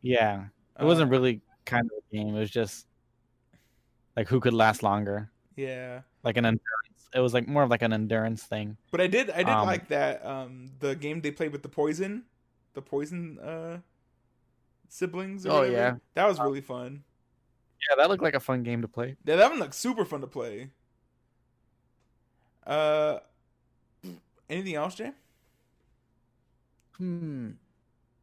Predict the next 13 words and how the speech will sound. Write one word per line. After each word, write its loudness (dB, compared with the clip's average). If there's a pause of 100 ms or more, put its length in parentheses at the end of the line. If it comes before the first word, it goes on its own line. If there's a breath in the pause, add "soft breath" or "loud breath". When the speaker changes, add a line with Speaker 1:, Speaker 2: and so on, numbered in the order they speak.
(1600)
Speaker 1:
I -16
don't -10
know. -8
If -6
I -2
think -6
of -6
something, -6
I'll, -2 (540)
I'll -2
bring 0
it -2
up. -2